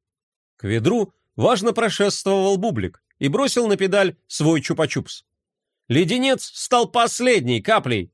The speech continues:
и педаль просела вниз. Крышка открылась. «А теперь смотрите и учитесь у профессионала!» — воскликнул Флай. Он встал на свою доску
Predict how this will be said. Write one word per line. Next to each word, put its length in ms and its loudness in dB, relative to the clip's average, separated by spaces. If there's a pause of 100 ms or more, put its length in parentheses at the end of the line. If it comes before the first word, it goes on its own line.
и 100 2
педаль 420 2 (180)
просела 560 2
вниз. 400 -2 (300)
Крышка 760 0 (240)
открылась. 840 -2 (1200)
«А 140 0
теперь 320 2
смотрите 800 0
и 120 0
учитесь 640 -2
у 140 0
профессионала!» — 1120 0 (460)
воскликнул 680 0
Флай. 380 -2 (440)
Он 240 2
встал 400 0
на 100 0
свою 300 0
доску 520 -2